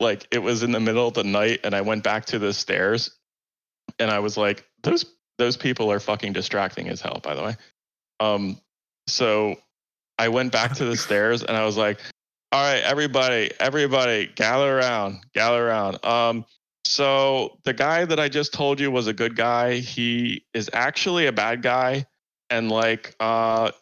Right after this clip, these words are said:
Speaker 1: he was a good guy, but then he's a bad guy. Then he got possessed by a bad guy, and now he's actually a bad guy again. So, like, I'm really sorry, but, like, I take back everything that I said,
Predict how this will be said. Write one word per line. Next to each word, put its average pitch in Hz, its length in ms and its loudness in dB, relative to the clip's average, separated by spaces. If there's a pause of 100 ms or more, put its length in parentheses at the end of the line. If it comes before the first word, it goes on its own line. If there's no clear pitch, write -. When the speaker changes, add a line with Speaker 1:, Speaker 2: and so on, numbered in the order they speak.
(140)
Speaker 1:
he 139 160 -4
was 180 260 0
a 175 60 -2
good 151 220 -2
guy, 131 260 2
but 117 180 -4
then 131 140 -2
he's 131 140 -2
a 120 40 -4
bad 113 280 -2
guy. 107 240 2
Then 123 160 -2
he 135 60 -2
got 127 220 -2
possessed 120 400 -4
by 113 180 0
a 110 60 0
bad 110 300 -2
guy, 101 300 0 (360)
and 117 120 -2
now 123 180 0
he's 151 140 0
actually 139 400 0
a 110 40 0
bad 104 260 -2
guy 98 180 0
again. 95 400 -2
So, 107 240 -2
like, 107 360 0 (100)
I'm 113 200 -2
really 151 220 2
sorry, 147 480 2
but, 123 240 0
like, 113 240 0
I 120 80 0
take 127 300 -4
back 139 260 -2
everything 127 420 -2
that 123 140 0
I 113 100 0
said, 117 440 -2